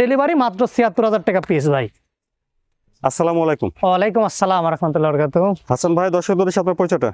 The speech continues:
Speaker 1: আমার নাম হাসান, আমার বাসাটা পাবনা জেলা ঈশ্বরদী থানা, গ্রাম অরণখোলা হাটের পাশেই। আজকে দর্শক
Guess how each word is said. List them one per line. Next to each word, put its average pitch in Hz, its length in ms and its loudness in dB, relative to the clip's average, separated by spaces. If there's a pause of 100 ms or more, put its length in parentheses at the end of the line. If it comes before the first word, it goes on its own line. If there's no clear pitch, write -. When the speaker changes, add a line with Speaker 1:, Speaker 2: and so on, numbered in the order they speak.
Speaker 1:
আমার 185 180 2
নাম 208 160 2
হাসান, 226 300 0
আমার 226 180 0
বাসাটা 220 360 0
পাবনা 214 340 2
জেলা 233 160 4 (100)
ঈশ্বরদী 233 380 2
থানা, 226 180 2 (120)
গ্রাম 190 240 2
অরণখোলা 185 420 2
হাটের 170 260 0
পাশেই। 208 300 0 (1080)
আজকে 208 200 2 (280)
দর্শক 226 240 0